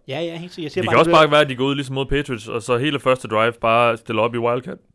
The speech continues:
Speaker 2: og så
Speaker 1: Ja.
Speaker 2: bare, øh, prøver et eller andet skørt.
Speaker 1: Jamen, hvorfor ikke? Fordi, altså, det ville da være meget mere underholdende end at se
Speaker 2: Ja.
Speaker 1: Derek Anderson forsøge at lege quarterback.
Speaker 2: Det, det var virkelig en underholdende. Jeg var, nu, nu bliver man selvfølgelig også hjulpet af, at vi var på, øh,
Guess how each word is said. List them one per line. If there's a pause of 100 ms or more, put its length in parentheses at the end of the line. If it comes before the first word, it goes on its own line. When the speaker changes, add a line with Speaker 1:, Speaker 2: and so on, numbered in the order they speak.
(220)
Speaker 2:
og
så
Speaker 1:
Ja.
Speaker 2:
bare,
øh,
prøver
et
eller
andet
skørt. (140)
Speaker 1:
Jamen,
hvorfor
ikke?
Fordi,
altså,
det
ville
da
være
meget
mere
underholdende
end
at
se (320)
Speaker 2:
Ja.
Speaker 1:
Derek
Anderson
forsøge
at
lege
quarterback. (220)
Speaker 2:
Det,
det
var
virkelig
en
underholdende.
Jeg
var, (120)
nu, (240)
nu
bliver
man
selvfølgelig
også
hjulpet
af,
at
vi
var
på,
øh,